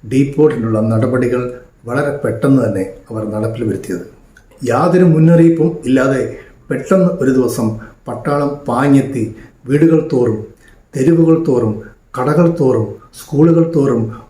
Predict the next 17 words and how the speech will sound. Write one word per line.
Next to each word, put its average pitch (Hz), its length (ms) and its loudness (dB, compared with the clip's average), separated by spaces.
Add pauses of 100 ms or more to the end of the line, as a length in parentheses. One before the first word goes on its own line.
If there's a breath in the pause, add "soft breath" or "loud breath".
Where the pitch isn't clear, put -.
(280)
എല്ലാം 139 340 0 (200)
കയറിയിറങ്ങി 123 580 0 (680)
വിവിധ 143 320 2
ജോലികളിൽ, 135 800 0 (280 loud breath)
പഠനങ്ങളിൽ, 135 720 2 (180)
പ്രവൃത്തികളിൽ 139 680 0
ഏർപ്പെട്ടുകൊണ്ട് 139 520 2
നിൽക്കുന്ന 120 320 -2
മനുഷ്യരോട് 113 800 0 (340 loud breath)
അപ്പോൾ 165 560 -2
കയ്യിൽ 143 340 2
കിട്ടിയതും 120 380 -2
എടുത്തുകൊണ്ട് 110 420 -2 (140)
തങ്ങളോടൊപ്പം 127 760 0
നടന്നു 147 360 2
തുടങ്ങുക 110 500 0 (360)
എന്ന 107 280 -8